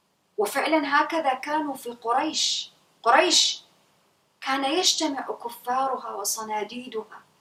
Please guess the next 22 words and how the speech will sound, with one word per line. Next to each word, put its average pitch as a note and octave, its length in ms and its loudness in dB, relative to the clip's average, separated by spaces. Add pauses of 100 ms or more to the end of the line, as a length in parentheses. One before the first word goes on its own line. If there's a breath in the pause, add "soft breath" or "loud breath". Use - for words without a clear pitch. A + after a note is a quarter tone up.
(840)
وكبراؤها A#3+ 1000 2 (920)
على C4+ 200 4
التآمر C4+ 720 2
على G3 240 -4
هذا F#3+ 380 -8
الدين A#3+ 500 -10 (120)
وعلى G3 260 -6
هذا G3+ 340 -8
الكتاب A#3 500 -6
والتكذيب G3 680 -6
به. G#3+ 300 -8 (580)
هذه C4+ 400 2
الجماعة D#4 720 6 (960)
التي D4+ 300 2
اجتمعت C#4+ 600 4
على B3 240 0
التكذيب A#3+ 720 -2
والعناد F#4+ 800 -2 (1400)
ستجتمع C4+ 800 -4
كذلك G3+ 640 -8
في - 140 -20
الآخرة، - 580 -20